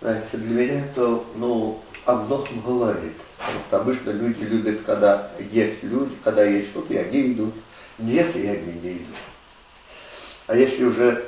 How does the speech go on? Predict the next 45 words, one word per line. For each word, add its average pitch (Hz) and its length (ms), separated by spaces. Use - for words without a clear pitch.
у - 520
человека 117 440
есть 120 320
стремление, 113 540
искреннее 113 560
желание, 113 680
и 110 100
он 113 200
идет, 143 340
он 120 140
будет 120 300
идти 131 520
в 110 120
дом 156 300
молитвы, 147 500
или 117 100
там, 127 340
где 107 140
молится, 143 560
независимо 117 580
от - 80
того, 110 160
сколько 110 400
там 113 200
будет 101 360
людей. 90 480
Потому 101 200
что 135 100
он 127 140
идет 120 240
не 110 100
к 104 120
людям, 113 320
а 104 60
к 104 140
Богу. - 320
Хотя - 240
вообще-то, - 560
конечно, - 580
мы 113 80
хотим, 117 300
чтобы 110 220
церкви 117 400
росли, 127 420
умножались. 117 760